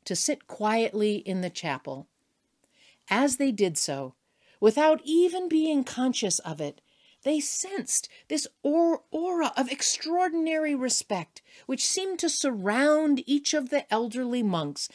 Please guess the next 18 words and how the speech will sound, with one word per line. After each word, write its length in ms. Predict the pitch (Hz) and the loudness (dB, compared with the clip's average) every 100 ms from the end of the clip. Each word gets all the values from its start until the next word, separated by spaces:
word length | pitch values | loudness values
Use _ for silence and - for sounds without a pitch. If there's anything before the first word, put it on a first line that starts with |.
| - - | -18 0
and 120 | 233 | 2
which 280 | 240 - - | 4 0 -8
permeated 800 | - 339 359 359 320 320 302 302 | -4 -2 -2 -2 0 0 0 0
the 160 | 294 - | -2 -2
atmosphere 720 | 220 - 226 - 233 233 220 214 | -8 -6 -4 -4 -2 -2 -2 -4
of 140 | 196 | -4
the 140 | 226 | -2
entire 520 | 214 202 185 180 180 175 | -2 -2 -6 -4 -6 -8
place. 560 | 151 139 131 - - _ _ _ _ _ _ _ _ | -6 -6 -4 -8 -10 _ _ _ _ _ _ _ _
There 160 | - 330 | -4 0
was 180 | 339 330 | 2 0
something, 720 | - 370 381 - 160 127 131 _ _ _ - | -2 -6 -8 -4 -4 -4 -8 _ _ _ -16
something 360 | - 415 - 339 | -8 -6 0 0
compelling, 880 | - 285 254 - 285 302 202 147 135 - _ | 4 0 0 -4 2 4 4 0 -4 -10 _
something 420 | - 403 381 359 | -8 -4 -2 -2
empowering 1040 | - 254 - - 175 269 294 226 185 156 - | 2 2 2 -8 2 4 4 4 2 -2 -6
about 340 | 170 175 165 | -2 0 0
it. 240 | 147 143 | -2 -6